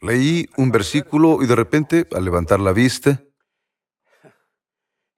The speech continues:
vi a alguien como de dos o tres metros. Era muy alto, podía verlo como me ves a mí. Y dije, "¿Qué?".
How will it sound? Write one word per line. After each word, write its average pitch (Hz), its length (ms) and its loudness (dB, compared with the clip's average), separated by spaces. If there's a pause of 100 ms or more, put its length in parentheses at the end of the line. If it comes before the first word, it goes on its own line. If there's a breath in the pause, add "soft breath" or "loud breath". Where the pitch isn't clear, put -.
(320)
vi 143 220 4
a 151 220 6
alguien 101 420 -4
como 101 540 -6
de 104 100 -4
dos 151 540 -4
o 101 160 -6
tres 110 420 -2
metros. - 880 -6
Era 113 200 2
muy 151 460 0
alto, 127 480 -2
podía 113 360 0
verlo 147 440 2
como 104 220 -2
me 101 140 -2
ves 101 320 0
a 76 60 -4
mí. 67 120 -8 (400)
Y 110 60 -2
dije, 90 340 0
"¿Qué?". 147 480 0